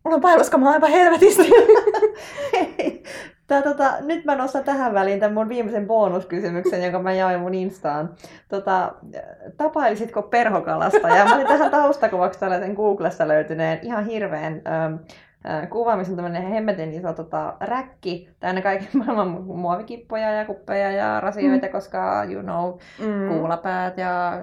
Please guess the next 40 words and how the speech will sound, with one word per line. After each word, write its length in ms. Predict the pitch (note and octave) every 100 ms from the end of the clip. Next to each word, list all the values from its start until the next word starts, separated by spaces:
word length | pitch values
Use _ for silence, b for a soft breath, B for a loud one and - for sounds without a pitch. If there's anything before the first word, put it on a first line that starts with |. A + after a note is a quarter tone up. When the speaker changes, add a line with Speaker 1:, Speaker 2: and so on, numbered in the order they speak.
| G3 -
Speaker 2:
koukut 460 | F3 E3+ F3+ F3+
ja 180 | F#3 F3
Speaker 1:
No 60 | F3
Speaker 2:
silmät 280 | - F#3
Speaker 1:
okei, 200 | A3+ A#3+
Speaker 2:
ja 80 | G3+
Speaker 1:
okei, 180 | G#3 A3
siis 160 | C#4 C4+
Speaker 2:
sulat 120 | C#4+
Speaker 1:
mähän 100 | A#3+
en 60 |
Speaker 2:
ja 60 | F#3+
Speaker 1:
tiedä 160 | F#3 F#3
tästä 260 | - -
mitään, 360 | A#3+ - G#3 F3+
mutta 140 | F#3+
mä 100 | B3
nyökyttelen 580 | A3+ A3 G3+ G3 - F3
ymmärtävästi. 480 | C#3+ A#2+ - - G#3+
Speaker 2:
Niin, 220 | G3+ F#3+
viisikymmentäkuusi 880 | G#3+ C4+ D#4 D#4 D#4 D4 C#4 B3 G#3
prosenttia 760 | - E3+ F3+ D#3+ - E3 D#3 D3+
vastasi, 380 | E3+ E3+ E3 F3
"Swipe 380 | - C4+ D#4 D#4 E4+
right, 380 | E4+ D#4 B3 C4+
it's 80 | C4+
a 20 | B3+
match", 420 | B3+ F#3+ - -
ja 120 | G3
neljäkymmentäneljä 540 | A3+ - - B3+ A3+
sanoi, 180 | G#3+ F3+
että 140 | E3+ D3+
"Next". 840 | F3 G3 G3+ G3 G3+ G3+ - - b b b
Ja 120 | - D#3+
näistä 400 | A3+ C#4 C#4+ A3+
nexteistä, 880 | A#3 A#3+ - - D#3 D#3+ - - -
eli 140 | D#3 D#3+
neljäkymmentäneljä 580 | G#3 C4 - A#3+ A3 G3+
pinnaa, 500 | E3+ E3 D#3+ D#3+ D#3+
niin 320 | D#3+ D#3+